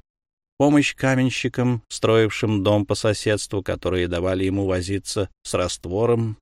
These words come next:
и от которых он подхватил первое крепкое словцо. Ломти хлеба с маслом, которые благодаря сорванному щавелю превращались во вкуснейшие бутерброды. Наконец, походы с ровесниками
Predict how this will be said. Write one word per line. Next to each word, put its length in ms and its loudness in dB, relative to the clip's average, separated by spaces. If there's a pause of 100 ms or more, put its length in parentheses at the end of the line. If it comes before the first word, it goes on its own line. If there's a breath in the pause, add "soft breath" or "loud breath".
(140)
и 60 0
от 160 0
которых 440 2
он 160 4
подхватил 680 0
первое 380 4
крепкое 420 0
словцо. 580 2 (640)
Ломти 440 2
хлеба 400 2
с 140 -4
маслом, 600 2
которые 480 2
благодаря 500 2
сорванному 760 0 (120)
щавелю 540 -2 (300)
превращались 720 0
во 80 0
вкуснейшие 640 -2
бутерброды. 680 2 (260)
Наконец, 400 2
походы 460 2
с 100 -8
ровесниками 840 4